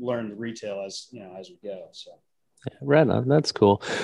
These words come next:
Speaker 2: So how is it going? You opened in the middle of the pandemic. You kept your day job, which is always a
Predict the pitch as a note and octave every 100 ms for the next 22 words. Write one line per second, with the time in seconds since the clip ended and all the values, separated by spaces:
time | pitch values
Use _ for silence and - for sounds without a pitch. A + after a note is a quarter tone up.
0 | - - F#3+ G#3+ A#3+ B3 F#3 F#3 G#3+ E3+
1 | C#3 F#3+ G#3+ G#3 G3 E3 D3 C#3 B2+ A2+
2 | A#2 G#2 F#2 F#2 G#2+ - A#2+ - D3 C#3+
3 | - B2 A2+ A2 G#2 F#2+ E2+ F2+ A2 -
4 | - G2 F2 F#2+ F#2 E2+ F2+